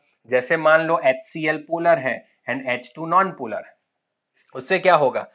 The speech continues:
एचसीएल ऐसे होगा, इधर नेगेटिव चार्ज, इधर पॉजिटिव चार्ज, एच टू ऐसे होगा।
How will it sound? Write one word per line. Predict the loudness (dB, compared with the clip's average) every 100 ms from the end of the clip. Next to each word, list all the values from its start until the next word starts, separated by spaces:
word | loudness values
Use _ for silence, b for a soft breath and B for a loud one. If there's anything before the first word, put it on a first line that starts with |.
| b -6
एचसीएल | -4 -4 -4 2 4
ऐसे | 4 2
होगा, | -2 0 2 2
इधर | 4 2
नेगेटिव | 2 0 -2 -4 -2
चार्ज, | 2 2
इधर | 2 -2
पॉजिटिव | 0 -2 -2 -6 -6
चार्ज, | -2 0 0
एच | -4 -6 -12
टू | 0 0
ऐसे | 0 -4
होगा। | -4 -4